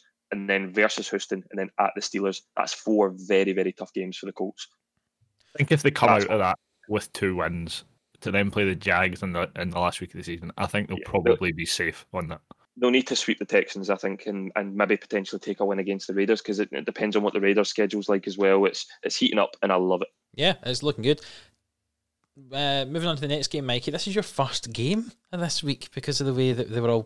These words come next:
Speaker 3: picked. So you get to talk lots, I'm
Speaker 1: Jesus.
Speaker 3: sure. You're gonna talk about
Speaker 1: Cast me to the side. He's
Speaker 3: Yeah.
Speaker 1: just cast me to the
Speaker 3: Uh, well, you
Speaker 1: side.
Speaker 3: had a really fun game, didn't you, with Cincinnati Bengals with no Joe Burrows and New York Giants, who ended up losing Daniel Jones halfway through the game. So it was a really good quarterback performance, I'm imagining, in that game,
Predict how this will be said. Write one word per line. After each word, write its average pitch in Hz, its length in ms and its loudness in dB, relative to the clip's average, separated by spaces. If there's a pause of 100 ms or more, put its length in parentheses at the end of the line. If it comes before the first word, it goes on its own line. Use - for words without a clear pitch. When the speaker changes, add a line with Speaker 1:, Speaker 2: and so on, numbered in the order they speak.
Speaker 3:
picked. - 280 -8
So 131 120 -2
you 147 80 0
get 143 140 -2
to 131 100 -2
talk 123 340 0
lots, 143 420 0
I'm 113 80 2
Speaker 1:
Jesus. 147 240 0
Speaker 3:
sure. 110 140 2 (380)
You're 127 60 -4
gonna 127 120 0
talk 123 240 4
about 143 200 8
Speaker 1:
Cast - 180 2
me 165 120 6
to 147 120 -2
the 131 80 4
side. 107 380 4
He's - 200 -20
Speaker 3:
Yeah. 127 240 2
Speaker 1:
just 110 180 -4
cast 120 280 -2
me 113 60 -12
to - 100 -8
the 127 60 0
Speaker 3:
Uh, 135 100 4
well, 151 100 4
you 165 60 6
Speaker 1:
side. 165 120 4
Speaker 3:
had - 20 -
a 156 40 4
really 151 220 4
fun 135 280 0
game, 139 260 -4
didn't 135 200 -2
you, 123 140 -2
with 113 160 0
Cincinnati 117 480 -2
Bengals 110 380 -2
with 101 120 -4
no 107 160 -2
Joe 104 200 -2
Burrows 101 440 2
and 101 320 0
New 104 140 0
York 101 240 2
Giants, 98 320 0
who 113 80 -2
ended 98 260 -2
up 101 160 -2
losing 101 340 -2
Daniel 95 300 0
Jones 98 300 -4
halfway 98 220 0
through 107 120 -4
the 101 80 -4
game. 101 260 -2
So 107 180 -2
it - 20 -2
was 110 80 0
a 117 80 4
really 160 220 4
good 139 200 -2
quarterback 147 440 2
performance, 120 420 2
I'm 117 100 -2
imagining, 113 360 -2
in 98 100 -6
that 110 240 -4
game, 101 180 -6